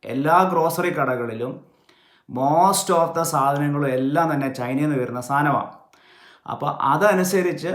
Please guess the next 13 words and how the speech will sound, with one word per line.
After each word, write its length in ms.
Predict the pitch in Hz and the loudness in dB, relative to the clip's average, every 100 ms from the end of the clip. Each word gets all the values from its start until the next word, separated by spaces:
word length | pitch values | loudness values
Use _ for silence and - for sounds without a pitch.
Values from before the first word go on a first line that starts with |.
| - | -8
നമ്മളെപ്പോലുള്ള 680 | 123 131 135 160 165 175 170 | -6 -2 2 2 0 -4 -2
സാധാരണക്കാർക്ക് 1120 | 156 151 147 156 180 175 175 170 139 139 139 160 - - _ _ | -2 0 2 4 4 4 2 2 0 0 -4 -8 -8 -20 _ _
ഇനിയും 380 | 120 131 143 - 123 | -10 -8 -8 -10 -10
എല്ലാ 320 | 127 139 165 185 | -4 0 2 2
സാധനങ്ങൾക്കും 760 | 143 127 131 131 131 131 131 151 92 - - | -2 -4 -4 -4 -4 -6 -8 -10 -12 -18 -20
ഭയങ്കര, 540 | - 117 131 147 147 143 143 - | -16 -8 -6 -6 -6 -6 -8 -12
അതായത് 280 | - 127 127 120 | -14 -12 -10 -8
വിലയായിരിക്കും 680 | 120 147 147 127 123 131 123 | -4 -2 -2 -2 -6 -6 -8
നമ്മൾ, 240 | 117 120 127 - - - - - _ | -8 -8 -8 -8 -12 -20 -20 -20 _
അതായത് 320 | - 120 123 131 | -10 -6 -6 -6
ഫേസ് 240 | 127 120 123 | -6 -6 -4
ചെയ്യേണ്ടതായിട്ട് 540 | 131 123 120 117 113 | -6 -4 -6 -8 -10
വരുന്നത്. 420 | 113 110 - - | -12 -12 -12 -14